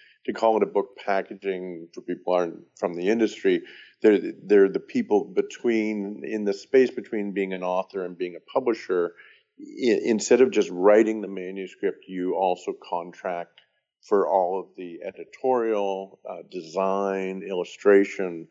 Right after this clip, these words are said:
for all of the books you do. So you deliver wh-, what we would call camera-ready copy to the publisher. So it just goes straight to press on their side. They don't have any of the developmental expenses. You take that on yourself.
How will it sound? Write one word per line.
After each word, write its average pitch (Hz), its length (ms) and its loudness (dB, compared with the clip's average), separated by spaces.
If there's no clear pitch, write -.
for 98 140 2
all 85 160 4
of 82 60 -8
the 82 60 -20
books - 280 -8
you 90 60 -12
do. 85 180 -10
So - 140 -10
you 92 80 -4
deliver 90 560 0
wh-, 90 300 -6
what 90 160 2
we 87 140 -4
would - 140 -14
call 85 280 -2
camera-ready 87 640 -2
copy 107 540 0
to 92 100 -10
the 87 80 -8
publisher. 85 720 -2
So - 160 4
it - 160 0
just - 240 0
goes 87 240 4
straight 95 300 0
to - 80 -16
press - 380 2
on 85 160 -10
their 92 180 -2
side. 82 260 -4
They 90 80 2
don't 87 220 -4
have 85 160 -6
any 85 140 -10
of 82 120 -10
the 90 80 -6
developmental 92 720 -2
expenses. 85 800 -10
You 104 80 -2
take 98 240 0
that 82 140 0
on 82 160 -8
yourself. 90 600 2